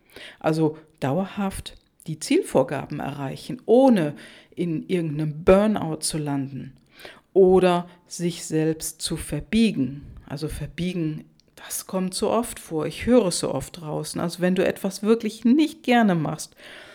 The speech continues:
und dann verbiegst du dich dahin und machst es doch. Das brauchst du dann nicht mehr. Du wirst mit den Kenntnissen deiner eigenen P L Ds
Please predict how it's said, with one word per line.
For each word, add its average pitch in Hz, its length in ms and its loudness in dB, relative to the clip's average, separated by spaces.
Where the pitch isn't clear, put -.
und - 200 -12
dann 185 180 -8
verbiegst 233 640 -4
du 208 80 -2
dich 196 240 -4
dahin 170 460 -2
und 160 180 -6
machst 147 520 -6
es - 240 -8
doch. - 400 -2
Das 208 320 -6
brauchst 254 360 -2
du 170 60 -2
dann 139 200 -2
nicht - 260 -8
mehr. 139 280 -10
Du 277 220 2
wirst - 640 4
mit 165 160 -8
den 156 200 -4
Kenntnissen 185 840 0
deiner 147 460 -8
eigenen 226 560 0
P 220 220 -2
L 214 160 2
Ds 147 500 -8